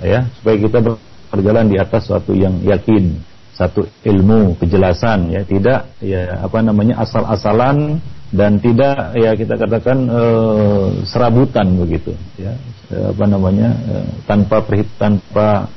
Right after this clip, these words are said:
pertimbangan yang matang, hingga, ya, ini akan berisiko.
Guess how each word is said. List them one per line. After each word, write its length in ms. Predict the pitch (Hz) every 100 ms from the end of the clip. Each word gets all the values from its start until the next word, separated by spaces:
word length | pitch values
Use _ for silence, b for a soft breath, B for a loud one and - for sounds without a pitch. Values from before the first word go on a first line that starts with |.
| - -
pertimbangan 600 | 110 110 113 107 104 104 101
yang 160 | 95
matang, 480 | 92 90 104 117 113
hingga, 680 | 107 107 113 117 117 98 - 104
ya, 280 | 98 - - -
ini 160 | 135
akan 160 | 131 123
berisiko. 600 | 113 98 117 104 85 80